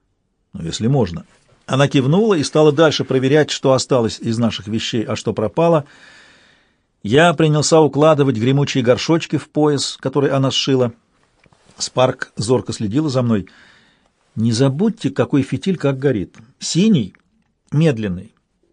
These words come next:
Чейд серьезно улучшил их с тех пор, как вы последний раз их использовали. Теперь они куда надежнее и мощнее. Он так гордится». Она резко зажала себе рот ладошкой и исправилась. «Так гордился этим».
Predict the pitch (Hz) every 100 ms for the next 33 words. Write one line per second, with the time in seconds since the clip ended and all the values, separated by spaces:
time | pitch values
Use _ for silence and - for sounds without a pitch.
0 | - - 160 - - 151 156 170 139 160
1 | 156 180 196 - 139 120 104 - 139 -
2 | 156 131 123 135 139 - 135 139 131 -
3 | - 107 - 120 104 98 90 - _ _
4 | _ _ _ _ - 156 156 156 143 151
5 | 147 135 185 - 139 151 - 160 131 92
6 | - 117 147 104 110 107 170 - - 101
7 | _ _ _ _ _ _ _ _ - 107
8 | 104 120 135 - 117 110 113 113 110 110
9 | 113 110 113 104 151 - 120 107 107 -
10 | 131 127 113 - _ _ _ _ _ 139
11 | 131 127 127 117 156 196 - 143 123 113